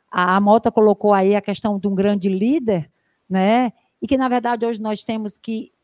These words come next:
buscar cada vez mais novos líderes para que, na verdade, tragam cada vez mais isso. Ainda temos,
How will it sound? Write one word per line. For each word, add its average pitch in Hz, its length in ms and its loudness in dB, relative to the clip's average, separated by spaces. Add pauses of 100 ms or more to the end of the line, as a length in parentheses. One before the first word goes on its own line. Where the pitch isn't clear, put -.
(100)
buscar 226 720 -2
cada 196 260 -2
vez 196 260 0
mais 180 380 -4
novos 185 560 0
líderes 196 800 0 (160)
para 196 120 -4
que, 202 80 -6
na 196 140 -2
verdade, 196 400 -2
tragam 214 400 2
cada 196 300 2
vez 196 420 4
mais 180 460 0
isso. 226 260 0 (260)
Ainda 254 720 2
temos, 214 800 0